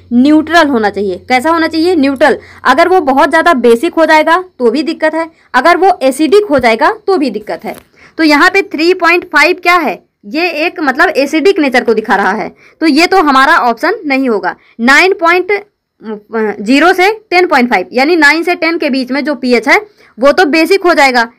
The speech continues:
यानी ये हो गया हमारा बेसिक, ये हो गया हमारा एसिडिक। लेकिन हमको कै-, कैसा पीएच चाहिए?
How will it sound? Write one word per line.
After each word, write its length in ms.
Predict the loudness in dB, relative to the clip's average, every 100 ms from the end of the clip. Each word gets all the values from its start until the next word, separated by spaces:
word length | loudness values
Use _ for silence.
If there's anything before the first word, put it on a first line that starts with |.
| _ -4
यानी 200 | -2 0
ये 180 | 0
हो 180 | 2 0
गया 180 | 0 0
हमारा 340 | 2 2 2 0
बेसिक, 480 | 0 0 -2 -4 -10 _ -10
ये 160 | -2 0
हो 160 | 2
गया 160 | 2 0
हमारा 360 | 2 2 0 -2 _ _ -6
एसिडिक। 480 | -4 -4 -4 -6 -12 _ -6
लेकिन 240 | 0 2
हमको 280 | 2 0 0
कै-, 180 | 0 0
कैसा 300 | 0 0 0
पीएच 260 | 0 -2 0
चाहिए? 320 | 0 0